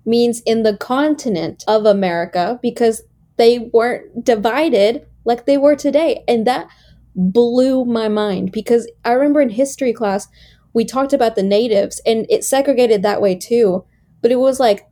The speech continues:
the people with the Pueblo huts in Arizona. And I was like, "Pueblo? Wait, that's in Spanish. Why is that? What's going on here?" And I didn't make the connection until later. And I was like,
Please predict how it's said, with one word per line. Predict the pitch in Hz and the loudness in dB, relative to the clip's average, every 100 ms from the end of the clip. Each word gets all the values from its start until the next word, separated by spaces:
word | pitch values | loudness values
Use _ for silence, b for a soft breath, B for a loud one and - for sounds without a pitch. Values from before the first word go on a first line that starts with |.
| _ - | _ -2
the | 226 | -2
people | 254 247 254 240 | -4 -4 2 2
with | 233 226 233 | 2 0 0
the | 208 196 185 - | 2 0 -4 -2
Pueblo | 302 330 294 233 208 | 2 2 2 4 2
huts | 202 202 190 214 - - _ - | 2 -2 -2 -2 -8 -14 _ -4
in | 233 | -2
Arizona. | 262 262 220 247 311 247 - | 2 4 4 2 0 -2 -2
And | 220 | 0
I | 240 | 0
was | 233 | 0
like, | - - | -4 -10
"Pueblo? | - 285 381 269 180 180 - | 0 2 4 4 4 4 2
Wait, | 302 302 - - _ | 2 2 0 -6 _
that's | 285 415 | 0 2
in | 359 | 2
Spanish. | 330 - 294 320 196 226 | 0 2 2 4 2 0
Why | 233 311 | -2 2
is | 330 311 | 2 2
that? | 302 - | -2 -4
What's | 240 302 311 | 0 0 2
going | 311 311 294 | 2 4 4
on | 302 320 | 2 2
here?" | 214 190 - _ _ _ 277 | 0 -4 -8 _ _ _ 0
And | 294 | 2
I | 254 | 2
didn't | 320 339 277 | 2 2 2
make | 302 302 | 0 -2
the | |
connection | 277 247 247 277 - 254 | -2 -2 -2 -2 -4 -4
until | 220 240 | -2 -2
later. | 226 247 226 | 0 0 0
And | 247 | -2
I | |
was | 247 | -2
like, | 202 | -2